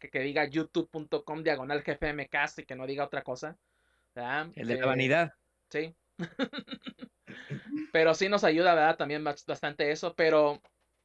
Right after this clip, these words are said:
Speaker 1: si algo nos ayuda muchísimo, y de nuevo no lo puedo enfatizar demasiado, ¿verdad? O tanto, es de nuevo el compartir, ¿verdad? El que compartan, compartan, compartan todo lo que es G F M Cast, créanme, nos ayuda demasiado, porque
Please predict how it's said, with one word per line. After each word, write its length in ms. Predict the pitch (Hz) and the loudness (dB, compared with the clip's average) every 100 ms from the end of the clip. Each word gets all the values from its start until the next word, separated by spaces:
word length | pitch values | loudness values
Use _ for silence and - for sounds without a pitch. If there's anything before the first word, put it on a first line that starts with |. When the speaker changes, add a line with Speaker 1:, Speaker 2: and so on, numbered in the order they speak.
| _ | _
Speaker 1:
si 200 | - 208 | -6 2
algo 260 | 233 240 240 | 4 4 2
nos 140 | 226 | 0
ayuda 320 | 196 185 190 170 | 0 0 -2 -2
muchísimo, 1120 | 180 185 185 180 - 208 180 170 170 156 151 | -4 -2 0 0 0 -4 -4 -6 -10 -8 -6
y 60 | |
de 100 | 139 | -4
nuevo 320 | 139 147 147 147 | -4 -2 -2 -2
no 160 | 147 | -2
lo 160 | 151 147 | -4 -2
puedo 260 | 151 147 | 0 0
enfatizar 600 | 147 151 139 127 135 131 | 0 -4 -6 -6 -4 -4
demasiado, 680 | 127 135 123 156 139 135 135 _ _ _ _ _ | -6 -10 -8 -4 -2 -4 -8 _ _ _ _ _
¿verdad? 380 | 120 123 131 127 | -12 -8 -6 -8
O 80 | 120 | -4
tanto, 420 | 147 139 - 135 - | -4 -4 -4 -8 -6
es 420 | 139 135 - - | -4 -4 -6 -10
de 100 | 143 | -4
nuevo 280 | 143 147 143 | 0 0 0
el 220 | 139 131 | -2 -2
compartir, 720 | - 120 - 117 - 120 110 _ _ _ - | -4 -6 -8 -10 -10 -12 -12 _ _ _ -16
¿verdad? 280 | 123 131 143 | -8 -4 -4
El 80 | |
que 120 | 139 156 | -4 -4
compartan, 640 | 139 - 175 170 180 170 | -6 0 0 0 -2 -6
compartan, 480 | 160 127 147 151 151 | -6 -4 0 0 -4
compartan 600 | 135 - 147 143 143 135 | -12 -2 0 0 -4 -10
todo 260 | - 147 147 | -4 -2 0
lo 140 | 143 | -2
que 80 | 139 | -6
es 100 | 127 | -10
G 60 | 139 | -12
F 100 | 151 | -12
M 100 | 151 | -2
Cast, 360 | 180 180 - _ _ _ _ | 0 0 -8 _ _ _ _
créanme, 360 | 156 160 156 | -2 0 0
nos 200 | 147 139 | -2 -2
ayuda 200 | 143 135 | -2 -2
demasiado, 440 | 135 127 143 123 123 | -2 -4 -4 -6 -6
porque 440 | 131 139 127 117 | -10 -8 -8 -8